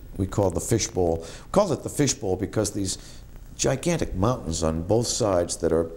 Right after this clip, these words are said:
shaped, uh, I don't know, like a witch's hat.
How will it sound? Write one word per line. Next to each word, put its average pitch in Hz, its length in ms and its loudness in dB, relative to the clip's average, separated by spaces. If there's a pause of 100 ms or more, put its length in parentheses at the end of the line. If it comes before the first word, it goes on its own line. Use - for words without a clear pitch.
(340)
shaped, - 520 0 (300)
uh, - 520 -12 (1300)
I 117 80 0
don't 73 180 2
know, 64 140 2
like 73 200 0
a - 40 0
witch's 107 320 2
hat. 87 300 0